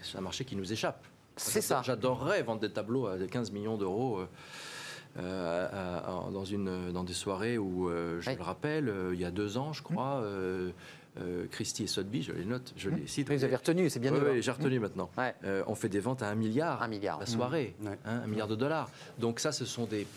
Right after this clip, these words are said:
Speaker 1: Évidemment, euh, je, je, il faut avoir conscience que ce sont des marchés qui nous ont échappé. Euh, au début du siècle, quatre-vingts pour cent du marché mondial se tenait à Drouot.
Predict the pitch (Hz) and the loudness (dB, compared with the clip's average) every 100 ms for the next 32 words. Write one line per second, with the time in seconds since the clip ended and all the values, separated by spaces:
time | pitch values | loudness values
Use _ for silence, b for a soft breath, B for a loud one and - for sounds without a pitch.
0 | B B B 110 110 113 143 170 - - | B B B -2 0 0 2 0 -2 -2
1 | 110 101 101 98 - 92 98 92 92 95 | 0 2 0 0 -2 -2 -2 -2 0 -2
2 | 87 87 - - - - - - - - | -2 -4 -10 -12 -14 -10 -10 -8 -6 -2
3 | 98 104 - 104 151 139 - 107 92 95 | 0 0 -2 -4 -4 -4 -6 -4 -2 -2
4 | 101 - 113 104 117 131 - 113 - - | -2 -2 -2 0 0 0 0 -2 -4 -8
5 | - B B B B B - 101 98 98 | -10 B B B B B -2 0 0 0
6 | 98 - - - - 113 110 113 104 98 | -4 -8 -20 -20 -6 -2 0 -2 -4 -2
7 | 151 165 113 - - - - - - _ | -2 -2 -4 -6 -14 -20 -20 -20 -20 _
8 | _ _ _ _ - 117 113 101 98 117 | _ _ _ _ -6 -2 -2 -2 -2 -2
9 | 107 92 - 98 95 98 98 127 180 175 | 0 -2 -2 -2 -2 -2 0 -2 -2 -8
10 | - - - - 95 - 135 113 120 104 | -16 -20 -14 -4 -4 0 0 2 2 0